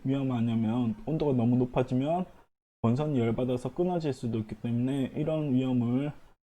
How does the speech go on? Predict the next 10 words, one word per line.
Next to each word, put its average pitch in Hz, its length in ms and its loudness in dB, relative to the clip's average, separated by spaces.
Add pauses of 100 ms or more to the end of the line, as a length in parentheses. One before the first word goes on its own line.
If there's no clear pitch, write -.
(100)
방지할 117 760 0 (280)
그런 107 400 0
대책이 135 400 0
있어야 120 280 -2
합니다. 98 360 -4 (360)
그래서 131 360 2 (360)
어디서 185 280 6
많이 120 240 4
쓰냐? 120 420 2
권상기나 160 1040 2